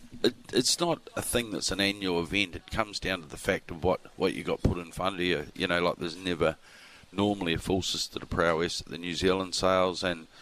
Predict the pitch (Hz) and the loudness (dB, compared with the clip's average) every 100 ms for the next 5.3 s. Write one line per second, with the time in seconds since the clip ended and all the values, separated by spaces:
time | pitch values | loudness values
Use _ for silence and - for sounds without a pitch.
0 | - - 101 98 85 85 80 - 87 90 | -14 -2 0 2 2 2 2 2 4 4
1 | 85 80 - 90 82 71 78 98 92 85 | 2 -4 0 2 2 -2 -4 0 2 0
2 | 78 - 78 87 90 - 92 - 76 92 | -2 -6 2 2 4 2 0 0 2 2
3 | - - 82 55 - 85 90 90 85 85 | 2 0 0 -2 -2 2 2 2 2 4
4 | 82 73 - 87 85 87 80 78 85 92 | 2 -2 -10 0 0 0 -4 -4 -2 0
5 | 90 71 - | -2 -6 -8